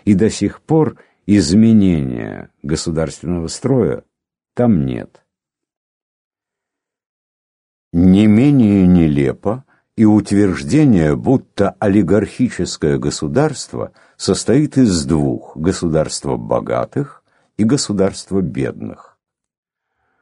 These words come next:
Почему это должно быть скорее в олигархии, нежели в лакедемонском государстве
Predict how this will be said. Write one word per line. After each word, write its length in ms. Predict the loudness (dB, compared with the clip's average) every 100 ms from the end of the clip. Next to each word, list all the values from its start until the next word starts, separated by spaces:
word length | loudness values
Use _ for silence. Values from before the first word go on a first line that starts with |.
| _ _
Почему 420 | -4 -2 0 0
это 160 | 0 -2
должно 360 | 0 -2 0 0
быть 160 | 0
скорее 460 | -4 -2 2 2 2
в 100 | 2
олигархии, 640 | 2 2 0 -2 -2 0
нежели 440 | 0 0 -2 -4 -2
в 80 |
лакедемонском 840 | -2 0 0 0 0 -2 -2 -4 -4
государстве 800 | -4 -4 -4 -4 -6 -12 -12